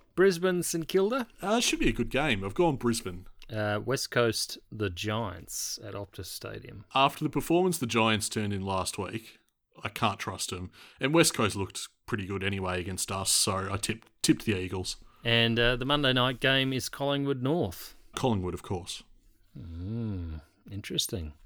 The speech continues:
Speaker 1: I think North could do quite nicely there. Collingwood are having a deplorable couple of weeks.
Speaker 2: Ah, crap, you're right. I forgot about that.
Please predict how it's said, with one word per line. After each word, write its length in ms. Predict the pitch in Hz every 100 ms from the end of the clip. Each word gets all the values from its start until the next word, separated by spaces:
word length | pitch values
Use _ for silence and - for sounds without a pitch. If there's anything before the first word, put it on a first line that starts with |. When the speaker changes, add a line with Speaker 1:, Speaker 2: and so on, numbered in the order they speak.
| - -
Speaker 1:
I 100 | 202
think 220 | 226 160 -
North 340 | 113 110 -
could 180 | - 104
do 180 | 120 113
quite 320 | - 117 117
nicely 420 | 120 160 - 113
there. 240 | 87 101 151 _ -
Collingwood 440 | - 190 180 95 92
are 80 | 85
having 260 | 117 113
a 40 | 104
deplorable 960 | 104 - - 113 156 139 85 82 76 - -
couple 260 | - 92 87
of 60 | 85
weeks. 280 | 80 - - -
Speaker 2:
Ah, 260 | 135 117 -
crap, 420 | - 170 123 - -
you're 120 | 110
right. 340 | 135 135 101 -
I 60 | 107
forgot 240 | 123 165
about 260 | 120 87 -
that. 260 | 101 -